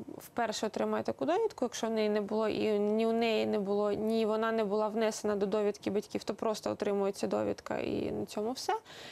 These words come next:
Якщо ж дитина була внесена перед цим до довідки своїх батьків, це така процедура діяла раніше, коли дітям не видавали окремих довідок,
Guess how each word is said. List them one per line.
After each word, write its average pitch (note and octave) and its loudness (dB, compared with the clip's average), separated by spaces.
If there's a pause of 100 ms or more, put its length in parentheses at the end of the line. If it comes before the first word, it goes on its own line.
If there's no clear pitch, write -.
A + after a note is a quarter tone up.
(160)
Якщо C#4+ 0
ж B3 -2
дитина A#3+ 0
була A3 0
внесена G#3+ 0 (340)
перед G#3+ 2
цим G3 0
до A3 2
довідки G#3+ 0
своїх A3 -2
батьків, A#3 0 (880)
це - -14
така A3+ -2
процедура A3 -2
діяла G#3+ 2
раніше, G#3+ 0
коли G#3+ 2
дітям G#3 0
не G#3+ 4
видавали G#3 2
окремих D4+ 0
довідок, C4+ 2